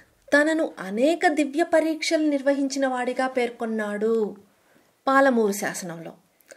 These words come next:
విష్ణుకుండీనుల రాజు మూడో మాధవ వర్మ పాలమూరు శాసనంలో తనను అనేక దివ్య పరీక్షలు నిర్వహించిన వాడిగా పేర్కొన్నాడు. సిద్ధ నాగార్జునుడు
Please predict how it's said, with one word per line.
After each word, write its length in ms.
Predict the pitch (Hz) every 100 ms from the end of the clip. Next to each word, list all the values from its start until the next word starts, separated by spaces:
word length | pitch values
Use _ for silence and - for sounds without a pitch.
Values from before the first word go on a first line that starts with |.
| _ _ -
విష్ణుకుండీనుల 920 | 208 233 - 320 320 311 320 311 311
రాజు 380 | 277 233 233 254
మూడో 380 | 220 220 262 277
మాధవ 340 | 254 240 247
వర్మ 440 | 226 214 214 302 523 - - _ 220
పాలమూరు 580 | 202 233 311 339 359
శాసనంలో 840 | 359 269 254 269 262 247 247 233 269 - - _ _ 294
తనను 500 | 302 302 254 247 - _ -
అనేక 400 | 220 262 320 330
దివ్య 340 | 233 214 254
పరీక్షలు 540 | 269 226 214 - 208 262
నిర్వహించిన 680 | 233 208 240 226 - 208
వాడిగా 400 | 196 190 185 233
పేర్కొన్నాడు. 1040 | 262 220 196 - 185 180 175 170 185 190 175 _ _ _ _ - _ _ _ -
సిద్ధ 260 | 294 - 359
నాగార్జునుడు 760 | 349 269 254 233 233 214 196